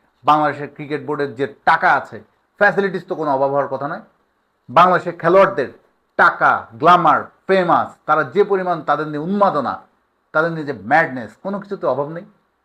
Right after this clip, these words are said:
কিন্তু বাংলাদেশ ক্রিকেট কেন পারফরম্যান্সটা এত প্রত্যাশিত হয় না? কেন আইসিসির ইভেন্ট মানেই বাংলাদেশের ভরাডুবি? কেন? এই প্রশ্নগুলো নিশ্চয়ই আপনার মনে জাগে। আফগানিস্তান আর বাংলাদেশের এত পার্থক্য কিভাবে হয়ে যাচ্ছে? হোয়াইট বলের ক্রিকেটে আফগানিস্তান দিনে দিনে এখন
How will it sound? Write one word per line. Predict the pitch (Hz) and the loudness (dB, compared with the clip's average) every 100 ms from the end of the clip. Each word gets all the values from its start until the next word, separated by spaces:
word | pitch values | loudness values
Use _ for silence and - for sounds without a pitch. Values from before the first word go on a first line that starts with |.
| _ _ | _ _
কিন্তু | 226 180 | -2 2
বাংলাদেশ | 175 208 190 151 | 4 2 0 -4
ক্রিকেট | 185 190 156 - _ _ | -6 -6 -6 -12 _ _
কেন | 254 254 240 | 0 2 2
পারফরম্যান্সটা | 185 175 175 160 151 139 - 143 - | 2 2 0 -2 -6 -6 0 0 0
এত | 147 151 160 | -4 -6 -6
প্রত্যাশিত | 151 147 135 - 131 | -10 -8 -10 -10 -14
হয় | 113 139 127 | -8 -4 -4
না? | 101 - _ _ _ - | -8 -16 _ _ _ 0
কেন | 247 | 2
আইসিসির | 247 220 208 202 196 | 6 4 2 -2 -4
ইভেন্ট | 196 190 151 | 0 0 2
মানেই | 151 226 226 | 4 4 4
বাংলাদেশের | 185 175 151 156 | 2 0 -4 -6
ভরাডুবি? | 123 131 117 98 - _ _ _ _ _ _ _ _ | -2 -2 -2 -10 -18 _ _ _ _ _ _ _ _
কেন? | 196 170 120 | 0 0 -2
এই | |
প্রশ্নগুলো | 123 147 - 160 147 | -4 -10 -10 -8 -8
নিশ্চয়ই | 139 - | -10 -6
আপনার | 156 147 135 | -6 -4 -8
মনে | 127 | -8
জাগে। | 110 101 95 _ _ _ _ _ | -8 -8 -10 _ _ _ _ _
আফগানিস্তান | - 151 175 185 190 180 | -2 2 4 2 2 2
আর | |
বাংলাদেশের | - 156 165 151 165 | 2 0 0 -6 -4
এত | 165 | -4
পার্থক্য | 180 165 - 170 170 | -2 -4 -6 -12 -14
কিভাবে | - 190 190 170 | -8 0 0 0
হয়ে | 131 | -2
যাচ্ছে? | 113 107 - | -4 -8 -12
হোয়াইট | 104 _ 170 240 220 | -18 _ 0 0 2
বলের | 190 190 | 0 -2
ক্রিকেটে | 175 175 170 | -2 -4 0
আফগানিস্তান | 151 143 156 - 156 143 | 0 0 -4 -6 -8 -2
দিনে | 202 | 0
দিনে | 196 185 | 2 0
এখন | 117 165 139 | -6 -10 -12